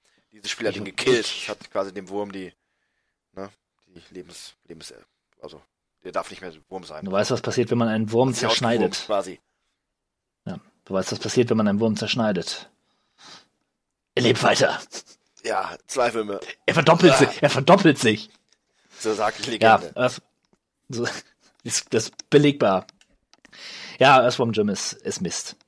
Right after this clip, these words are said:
Speaker 2: Das muss ich mal so sagen. <laughs> So. Jetzt lieber wieder weiter mit, mit, mit einem Reptil, denn Reptilien sind bei uns sehr beliebt.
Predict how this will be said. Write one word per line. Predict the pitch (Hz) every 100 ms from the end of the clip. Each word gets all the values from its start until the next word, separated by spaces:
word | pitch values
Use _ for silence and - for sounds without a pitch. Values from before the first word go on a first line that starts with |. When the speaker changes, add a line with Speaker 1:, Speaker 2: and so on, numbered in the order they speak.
| _ _
Speaker 2:
Das | - - - - 98
muss | 104 107
ich |
mal | 95 87
so | 82
sagen. | 64 65 - _ _
<laughs> | - 480 - - 427
So. | - - - - - - - -
Jetzt | - 196
lieber | 190 190 180 170
wieder | 165 160
weiter | 165 170 156
mit, | 156 - - -
mit, | 151 139 - 120
mit | 143
einem | 139 139
Reptil, | 127 - 233 254
denn | 165 156
Reptilien | 151 - 190 180 175 170 151
sind | 143 151
bei | 143
uns | 127
sehr | 127
beliebt. | 120 147 208 -